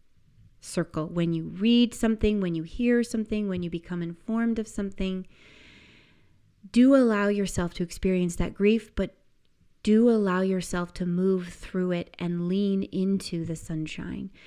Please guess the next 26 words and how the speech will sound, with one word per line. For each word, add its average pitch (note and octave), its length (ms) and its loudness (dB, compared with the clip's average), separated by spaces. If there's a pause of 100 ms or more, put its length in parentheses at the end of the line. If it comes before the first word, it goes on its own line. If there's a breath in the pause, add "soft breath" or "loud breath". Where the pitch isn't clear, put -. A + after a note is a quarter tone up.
(220 loud breath)
lean G3 300 4
into F#3+ 580 -2
the E3+ 120 -4
joy, - 500 -12 (680)
and F3+ 200 -6
find G3+ 680 2
joy, E3+ 260 -4
because F3 440 -6
that F3 340 -2
is F3+ 220 -4
your F3 200 0
fuel, E3 840 -6 (480)
and F3+ 120 -4
it F3 140 -2
is E3+ 240 -2 (400)
as G#3 520 0 (140)
useful F#3+ 720 2
to F3 240 -4
the E3 120 -4
world E3 480 -8 (1120)
as F3 220 0
your F3 140 2
ability E3 400 0
to F3 120 -8
process - 460 -10
grief. - 500 -12